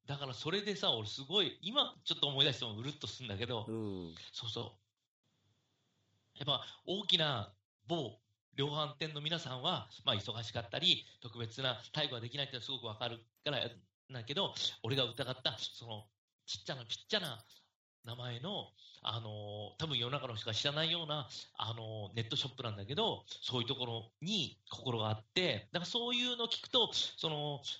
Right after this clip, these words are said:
Speaker 1: せ-、あの、乾燥機のことですごい怒鳴られて失敗をしたけど、
Speaker 2: うん。
Speaker 1: その後にそうやって背中を押してくれる人がいると、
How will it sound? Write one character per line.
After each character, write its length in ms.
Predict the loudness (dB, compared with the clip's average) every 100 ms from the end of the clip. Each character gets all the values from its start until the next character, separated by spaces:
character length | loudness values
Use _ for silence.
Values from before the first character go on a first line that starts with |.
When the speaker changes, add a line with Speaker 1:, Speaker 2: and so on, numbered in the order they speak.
| -8
Speaker 1:
せ-、 300 | -6 -6 0
あ 200 | 4 4
の、 160 | 2 -4
乾 200 | 0 0
燥 200 | 2 -2
機 80 | -2
の 80 | -4
こ 80 | -2
と 80 |
で 80 | -2
す 100 | 2
ご 100 | 4
い 60 | 2 0 -2
怒 120 | 2
鳴 140 | 4 4
ら 100 | 4
れ 80 |
て 80 | 2
失 200 | -2 0
敗 180 | 2 2
を 80 | 2
し 60 | 0
た 120 | -2
け 120 | -2
ど、 240 | -6 -6 -4
Speaker 2:
う 240 | -2 -2
ん。 40 | -2
Speaker 1:
そ 120 | -2
の 160 | -2
後 200 | -4 -2
に 200 | -2 -2
そ 160 | -2 0
う 40 |
や 60 | -2
っ 80 | -2
て 120 | -8
背 160 | -2 -2
中 220 | 0 -2
を 80 | 0
押 100 | 0
し 40 |
て 80 | 0
く 100 | 0
れ 80 | 0
る 100 | 2
人 160 | 2
が 80 | 2
い 40 |
る 100 | 2
と、 200 | 4 2